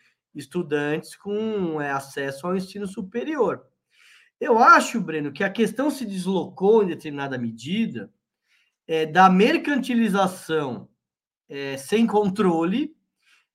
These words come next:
e uma determinada abertura ao capital privado com níveis de regulação. E aí isso tem a ver com os contratos,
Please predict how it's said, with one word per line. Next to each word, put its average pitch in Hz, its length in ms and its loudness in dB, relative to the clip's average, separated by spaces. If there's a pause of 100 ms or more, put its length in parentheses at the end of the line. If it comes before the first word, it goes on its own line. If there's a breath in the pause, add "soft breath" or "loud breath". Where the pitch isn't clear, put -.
(160)
e 262 240 2
uma 285 340 4
determinada 240 1200 2 (160 loud breath)
abertura 220 600 2
ao - 120 0
capital 214 560 -2
privado 202 460 0
com 262 180 -4
níveis 262 380 2
de 214 160 -2
regulação. 269 840 0 (1160)
E 160 180 -8
aí 190 520 0
isso 185 200 -8
tem 190 220 -2
a 185 80 4
ver 147 300 -6
com 135 260 -10
os 123 120 -16
contratos, 185 880 0